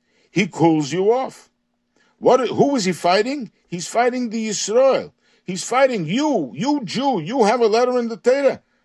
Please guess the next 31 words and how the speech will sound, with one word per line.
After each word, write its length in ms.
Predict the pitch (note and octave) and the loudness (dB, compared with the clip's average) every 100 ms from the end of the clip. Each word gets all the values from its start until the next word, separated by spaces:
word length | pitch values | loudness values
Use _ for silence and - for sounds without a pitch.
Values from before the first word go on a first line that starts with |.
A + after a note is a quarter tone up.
| _ | _
I'm 160 | F#3 G#3+ | -2 -2
fighting 520 | - E3+ G#3+ F3+ F#2+ | -4 -2 -2 -2 -8
you. 180 | D2+ D2 _ _ _ _ _ _ _ _ _ _ _ | -12 -18 _ _ _ _ _ _ _ _ _ _ _
He's 240 | F3 E3+ | -8 -8
trying 380 | - G#3+ A#3+ A#3 | -2 0 0 -2
to 220 | - F#3+ _ _ _ _ | -2 -2 _ _ _ _
cool 360 | - D4 D4 | -2 0 0
you 240 | B3+ A#3 A3+ | -2 0 2
off. 300 | A#3 D3+ - _ _ _ _ _ - | 2 0 -6 _ _ _ _ _ -8
And 140 | C3+ | -2
the 80 | C#3+ | 0
Rebbe 220 | F#3 F#3 | 0 0
uses 420 | E3 G3+ E3+ D#3+ | -2 -4 -6 -6
an 140 | D3+ C#3 | -4 -4
example 580 | A#2 A2 F3+ A3 C3 | -4 2 2 2 -4
here 340 | A#2+ G#2 C3+ E3+ _ _ _ _ _ _ _ _ | -4 -4 -6 -8 _ _ _ _ _ _ _ _
that 380 | C#3+ D3+ - _ _ _ _ _ _ _ _ | 0 2 0 _ _ _ _ _ _ _ _
he 240 | - G#3+ | -6 -2
asks 320 | C4 C#4+ - | 0 0 0
you 120 | - C#4 | -4 -4
a 40 | |
question. 480 | - C4+ C4 - F#3+ | 0 0 0 -4 -4
When 160 | D#3+ | -2
you 120 | F3 E3+ | -2 -4
teach 420 | - D4 - - | -4 -4 -6 -4
children, 440 | B3 D4 C#4+ D3+ | -4 -2 -4 -6
you 120 | B2+ | -6
teach 300 | D3 B3 C#4+ | -6 -6 -4
them 120 | A3+ F#3+ | -4 0
Aleph 340 | A3 D#4 G3 | 2 2 0
Beis. 420 | B2 G2+ - - | -4 -8 -12 -20